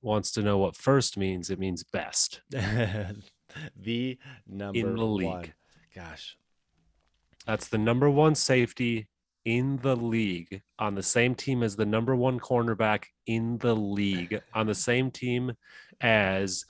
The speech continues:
Speaker 1: the number one quarterback in the league,
Speaker 2: <laughs>
Speaker 1: as the s-, in the same team as the number one left tackle in the league, on the same team as one of the best defensive tackles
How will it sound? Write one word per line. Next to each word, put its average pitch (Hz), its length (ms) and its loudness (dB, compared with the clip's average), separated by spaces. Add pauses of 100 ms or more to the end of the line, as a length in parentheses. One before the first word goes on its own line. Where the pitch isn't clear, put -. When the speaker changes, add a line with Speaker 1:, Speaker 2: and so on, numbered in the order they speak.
(140)
Speaker 1:
the 120 100 2
number 120 300 4
one 120 240 6
quarterback 110 840 4 (240)
in 135 320 4
the 120 200 4
league, 104 680 0 (300)
Speaker 2:
<laughs> - 240 -20
Speaker 1:
as 120 200 -6
the - 180 -14
s-, - 160 -10
in 127 180 0
the 117 100 2
same 156 300 4
team 160 260 2
as 135 160 4
the 131 80 2
number 127 260 4
one 123 200 6
left 127 220 4
tackle 123 580 4 (240)
in 151 380 6
the 131 180 6
league, 113 720 2 (1600)
on 120 120 -4
the 117 80 -6
same 139 240 -4
team 147 280 0
as 123 300 4
one 131 280 0
of 123 140 -2
the 135 120 0
best 127 420 -2
defensive 135 480 -2
tackles 107 560 -2